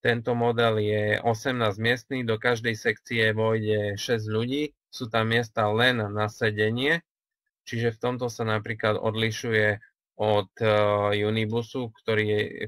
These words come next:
tiež bude slúžiť na mestskú dopravu, to je tento, ale tento model má miesta aj na state, aj na sedenie. A, aj v tomto s-, e, modeli som sa ja osobne viezol, konkrétne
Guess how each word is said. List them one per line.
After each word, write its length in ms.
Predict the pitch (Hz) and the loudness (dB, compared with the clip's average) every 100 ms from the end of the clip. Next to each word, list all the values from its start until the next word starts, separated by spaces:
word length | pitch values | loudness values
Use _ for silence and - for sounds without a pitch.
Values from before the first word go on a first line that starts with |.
| - - | -12 -4
tiež 320 | 123 117 110 | 2 4 2
bude 240 | 117 110 | -2 0
slúžiť 480 | 104 - 120 110 110 | -2 -2 -4 -4 -4
na 160 | 104 104 | -4 -4
mestskú 400 | 110 113 - 107 | -4 -4 -6 -6
dopravu, 520 | 104 110 110 120 123 | -4 0 0 0 -4
to 80 | 113 | -4
je 160 | 104 98 | -4 -2
tento, 480 | 110 113 113 139 139 - _ _ _ _ - _ _ | -2 -2 -2 -2 -4 -10 _ _ _ _ -20 _ _
ale 640 | 107 101 101 101 101 101 101 - | -2 0 2 2 2 2 0 0
tento 720 | 110 107 110 101 101 101 98 | 0 0 -2 -2 0 -2 -4
model 560 | 101 107 101 104 101 101 | 0 0 2 0 0 -2
má 240 | 104 107 107 | 2 4 2
miesta 480 | 107 104 110 - | 0 -2 -2 -6
aj 220 | - 110 117 | 0 2 4
na 140 | 113 | 2
state, 400 | 107 - 104 - | -2 -2 -4 -2
aj 220 | 101 104 104 | -2 -2 -2
na 160 | 101 98 | -4 -8
sedenie. 720 | - - 98 101 98 95 95 - _ _ _ _ | -10 -10 -6 -6 -6 -8 -12 -14 _ _ _ _
A, 460 | 107 104 101 101 - - 113 | -2 0 2 2 4 6 6
aj 80 | |
v 40 | 110 | 6
tomto 320 | 131 131 123 | 0 0 -2
s-, 160 | 117 - | -4 -4
e, 240 | 110 110 | -4 -2
modeli 480 | 107 110 113 117 113 | 0 0 2 2 0
som 240 | 110 113 107 | -2 -6 -4
sa 480 | 107 104 101 101 - - | -2 0 0 -2 -6 -12
ja 260 | 104 107 87 | 0 2 2
osobne 500 | 107 - 110 107 104 | -2 -4 -6 -4 -4
viezol, 640 | 101 107 117 123 127 127 - _ _ _ _ | 0 2 2 2 0 0 -6 _ _ _ _
konkrétne 560 | 113 104 120 113 113 | -4 -2 -2 -2 -2